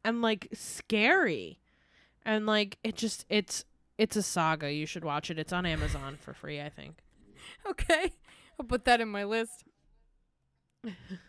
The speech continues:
Speaker 1: Spookly the Square Pumpkin.
Speaker 2: <laughs> All right, back to the quiz. Question
Speaker 1: All right.
Speaker 2: number three. A cynical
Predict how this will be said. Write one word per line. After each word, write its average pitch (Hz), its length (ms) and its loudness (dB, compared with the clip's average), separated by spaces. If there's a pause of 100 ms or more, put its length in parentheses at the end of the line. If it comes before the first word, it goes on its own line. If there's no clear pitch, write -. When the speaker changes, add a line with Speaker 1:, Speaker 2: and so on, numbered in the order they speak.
(100)
Speaker 1:
Spookly 262 540 -2
the 247 100 2
Square 220 280 2
Pumpkin. 165 400 -2 (160)
Speaker 2:
<laughs> 339 240 0 (1040)
All 294 120 4
right, 285 240 4
back 269 240 6
to 359 100 4
the 339 100 6
quiz. 208 480 2 (440)
Question 285 400 6
Speaker 1:
All 359 60 4
right. 339 40 6
Speaker 2:
number 311 320 6
three. 190 480 2 (540)
A 233 100 0
cynical 381 600 6